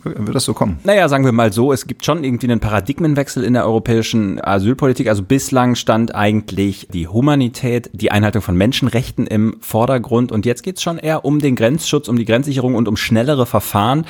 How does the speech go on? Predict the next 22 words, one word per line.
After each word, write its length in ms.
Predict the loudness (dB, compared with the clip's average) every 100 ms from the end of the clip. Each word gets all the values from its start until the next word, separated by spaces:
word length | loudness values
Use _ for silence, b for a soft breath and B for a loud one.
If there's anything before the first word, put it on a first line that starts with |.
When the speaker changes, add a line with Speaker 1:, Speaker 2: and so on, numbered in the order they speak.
| B
Speaker 1:
Mhm. 240 | -2 -2 -4
Speaker 2:
Was 140 | 0
nicht 120 | 2
so 60 | 2
richtig 220 | 2 0
geklappt 320 | -2 0 0
hat, 80 | 2
aber 80 | 2
das 140 | 2
war 80 | 2
auch 80 | 0
wenig 240 | 2 0 0
überraschend, 480 | 0 2 0 -2
dass 100 | -6
man 120 | -4 -4
einen 40 |
Verteilmechanismus 840 | -4 -2 0 2 2 0 -2 -6 -4
hinbekommt, 520 | -2 -4 -4 -4 -4 B B B
der 80 | -6
für 120 | -2
eine 180 | 0 0
gleichmäßige 640 | -2 -2 0 0 -2 -2